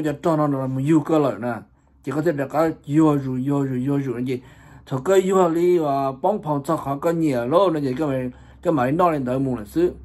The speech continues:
để nó mà nó đâu ra nó đi thế mà ít tay mê mê là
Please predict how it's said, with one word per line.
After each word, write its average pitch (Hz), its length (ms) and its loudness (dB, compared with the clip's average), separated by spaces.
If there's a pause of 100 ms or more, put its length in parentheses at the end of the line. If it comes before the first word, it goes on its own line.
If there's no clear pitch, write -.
(360)
để 127 160 -4
nó 165 180 2
mà 127 180 -2 (120)
nó 160 280 0 (140)
đâu 151 160 2
ra 156 260 2
nó 156 280 2
đi 147 180 -2
thế 160 120 -4
mà 131 280 -4 (800)
ít 151 200 -4
tay 143 120 2
mê 143 120 0
mê 139 180 0
là 113 160 -4